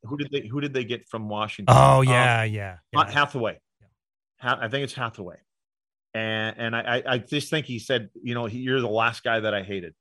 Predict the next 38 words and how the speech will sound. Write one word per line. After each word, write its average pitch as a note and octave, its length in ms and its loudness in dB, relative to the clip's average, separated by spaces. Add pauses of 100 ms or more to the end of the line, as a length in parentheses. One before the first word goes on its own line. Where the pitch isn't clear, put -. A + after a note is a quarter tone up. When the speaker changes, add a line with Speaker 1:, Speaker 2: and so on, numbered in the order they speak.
(500)
Speaker 1:
You're A2+ 100 -2
the A2 80 -2
last, A#2+ 380 2
you're G#2+ 240 -4
the G2+ 60 -8
last A#2+ 300 -2
guy B2 180 0
that A2+ 120 0
I G#2+ 60 -2
hated," G#2 360 -6
'cause G2 140 -6
all A2+ 160 2
the A2 60 -6
guys A2+ 220 -2
that G#2+ 100 -6
he G2 40 -8
hated G#2 320 -6
are G2 140 -6
now G#2+ 220 -2
on G2+ 160 -6
the G2 60 -8
Bruins G#2 380 -6
team. F2 220 -14 (320)
But C#3+ 160 4
it's C#3+ 140 -4
funny, C#3 200 0
like, A2+ 260 -2 (340)
those C#3 380 2
guys B2+ 440 2
that G#2+ 160 -4
you A#2+ 140 -6
put, - 180 -12
you, F3 220 -4
you F#3 160 2
hate G3 260 4
'em D3+ 140 0
because B2+ 360 -2
they're, A2 280 0